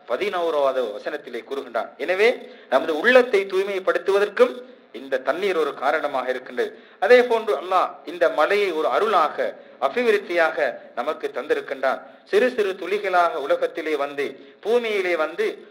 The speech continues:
அது பெரும் ஆறுகளாக பெருக்கெடுத்து ஓடி, எத்தனையோ மக்களுக்கு மழை பெய்யக்கூடிய இடம் ஒரு இடமாக இருக்கும். அந்த நீர், நீர் அருவிகளாக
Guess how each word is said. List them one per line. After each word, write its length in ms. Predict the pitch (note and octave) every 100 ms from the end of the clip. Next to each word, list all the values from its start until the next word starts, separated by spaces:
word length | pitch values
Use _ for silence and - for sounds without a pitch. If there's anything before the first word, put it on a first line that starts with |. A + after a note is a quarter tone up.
| -
அது 240 | C#3 D#3+
பெரும் 320 | - F3+ A3
ஆறுகளாக 1080 | C3 C3 G3+ B3+ B3 G3+ F#3 E3 D#3+ C#3 A2 - - - -
பெருக்கெடுத்து 560 | F3 B3 G#3 F3+ F3
ஓடி, 520 | D3+ E3 B3 A3+ - - -
எத்தனையோ 540 | D3 - G3 F#3+ E3+
மக்களுக்கு 600 | C#3+ C#3 - D3 C#3 B2 - -
மழை 320 | - D3+ A#3 A#3+
பெய்யக்கூடிய 680 | G3+ G3+ G3 G3 F3+ F3 E3
இடம் 400 | E3 B3 D#3+ -
ஒரு 220 | D#3 D#3+
இடமாக 500 | D#3 B3+ B3 G3 F3
இருக்கும். 420 | F3+ F#3 D#3 - - -
அந்த 260 | G#2+ C3 C#3
நீர், 560 | C#3+ G#3 A#3+ E3+ - - -
நீர் 320 | C3 F3 A3+
அருவிகளாக 720 | F#3 D#3+ A#3+ B3 G3+ F3+ D#3